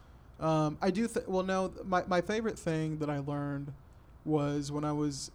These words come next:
interviewing, uh, Steve Owens for when he won,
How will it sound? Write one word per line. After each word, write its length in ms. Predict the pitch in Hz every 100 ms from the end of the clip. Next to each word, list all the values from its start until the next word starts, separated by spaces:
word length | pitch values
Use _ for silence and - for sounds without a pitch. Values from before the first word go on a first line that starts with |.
| -
interviewing, 640 | 170 156 156 151 147 147
uh, 380 | 143 139 135 117 139 - -
Steve 380 | - - 160 147
Owens 560 | 143 139 135 - - -
for 480 | 156 143 139 139 147
when 140 | 151
he 160 | 139 147
won, 420 | 139 - 131